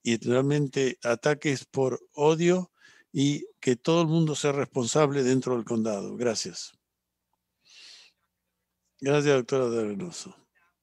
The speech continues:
Con eso ahora vamos. Pregunta de los medios. Blake Devine con K Y T.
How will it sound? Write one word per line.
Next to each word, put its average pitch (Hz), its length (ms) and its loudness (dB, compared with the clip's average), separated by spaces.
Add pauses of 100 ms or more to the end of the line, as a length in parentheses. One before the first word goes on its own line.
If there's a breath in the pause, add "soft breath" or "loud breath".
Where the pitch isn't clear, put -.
(800 loud breath)
Con 165 160 2
eso 180 180 4
ahora 180 240 6
vamos. 160 500 2 (1600)
Pregunta 175 480 6
de 156 80 4
los 131 180 4
medios. 113 580 0 (1120 loud breath)
Blake 175 260 6
Devine 180 540 8 (140)
con 151 180 2
K 170 140 4
Y 147 240 2
T. 123 300 -6